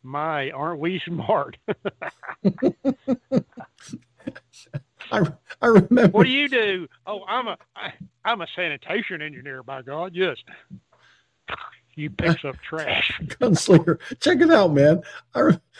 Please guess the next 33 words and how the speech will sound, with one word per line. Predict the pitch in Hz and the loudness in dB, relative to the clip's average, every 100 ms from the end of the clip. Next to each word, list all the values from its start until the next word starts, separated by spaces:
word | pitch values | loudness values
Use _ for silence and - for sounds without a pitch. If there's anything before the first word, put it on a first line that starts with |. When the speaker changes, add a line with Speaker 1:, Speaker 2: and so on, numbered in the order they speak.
| - | -6
Speaker 2:
I | - | 0
remember | 202 240 294 - 180 208 _ - _ _ | 2 4 6 4 4 -2 _ -20 _ _
one | 208 208 | -2 2
time | 196 196 185 214 - _ _ _ _ _ - | 2 2 0 -2 -10 _ _ _ _ _ -4
I | |
walked | 175 196 202 | 2 4 6
up | 196 196 - | 4 2 -6
to, | 165 - | -6 -6
uh, | - - - _ | -10 -14 -20 _
this | 165 180 | 0 0
is | 165 | 0
when | 160 165 | 2 6
I | |
was | 147 123 | 6 4
a | |
kid, | - - 127 92 - | -2 4 4 4 -8
mind | 107 98 92 | -8 -6 -4
you. | 90 92 _ _ - _ _ | -6 -10 _ _ -20 _ _
We | 156 | 6
had | 170 165 | 6 6
a, | 151 135 131 - - | 4 0 -10 -20 -6
you | |
know, | 127 117 120 _ - _ _ - _ _ _ _ _ _ _ 135 _ _ - | -6 -6 -10 _ -20 _ _ -20 _ _ _ _ _ _ _ -20 _ _ -16
my | - 160 | 0 4
neighborhood, | 180 170 139 139 123 | 4 6 6 6 6
we | 135 | 6
knew | 139 151 | 8 8
who | 139 | 6
our, | 127 113 110 - | 4 4 0 -4
our | 110 | -6
garbage | 104 123 113 104 | 0 0 0 -4
men | 110 104 | -6 -4
were. | 92 67 | -8 -12